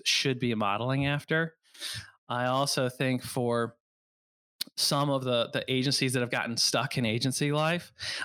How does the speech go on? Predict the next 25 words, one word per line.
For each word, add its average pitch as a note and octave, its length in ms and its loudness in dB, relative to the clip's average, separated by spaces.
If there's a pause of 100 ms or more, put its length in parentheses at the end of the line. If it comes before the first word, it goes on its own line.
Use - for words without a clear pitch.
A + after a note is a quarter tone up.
(140)
uh, A#2+ 440 0 (220)
can B2+ 640 0
really D3 540 2
learn B2 220 2
a B2 100 0
ton A#2 520 0
about, A2+ 500 0 (420)
um, A2+ 240 0
how C3+ 260 0
to A2+ 240 0
rise A#2 480 0
above A#2 300 -2
it, G3 160 0 (560)
uh, A#2 340 0 (100)
and A#2 440 0
really A#2+ 240 0
take - 340 -4
things A#2 300 2
to C3 60 0
the A#2 60 2
next A2 280 0
level C3+ 480 0
and, A2 420 0 (320)
you C3 140 -2
know, G#2 260 0